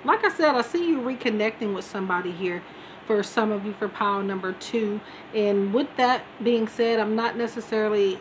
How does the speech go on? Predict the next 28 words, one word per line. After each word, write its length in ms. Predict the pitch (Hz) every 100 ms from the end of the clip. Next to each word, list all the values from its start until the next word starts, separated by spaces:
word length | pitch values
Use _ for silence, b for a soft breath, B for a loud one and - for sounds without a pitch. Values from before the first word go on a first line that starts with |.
| 220
it's 180 | 214
not 320 | 247 240 254 254
necessarily 640 | 240 247 233 233 226 220
having 340 | 214 226 220 220
to 120 | 220
be 260 | 190 220
a 80 | 208
romantic 460 | 196 190 208 220 240
connection, 420 | 220 226 220 208
although 300 | 190 185 190
it 140 | 180
could 240 | - 269 240
be. 160 | 262
This 180 | 240 220
is 80 | 208
somebody 360 | - 226 220 202
that 120 | 196
is 140 | 190
meant 200 | 208 220
to 60 | -
be 220 | 208 208
in 60 | 196
your 120 | 190
life. 260 | 190 202 202
They 160 | 196 185
are 280 | 196 208
a 80 | 180
soulmate, 680 | 185 - 208 214 220 220 226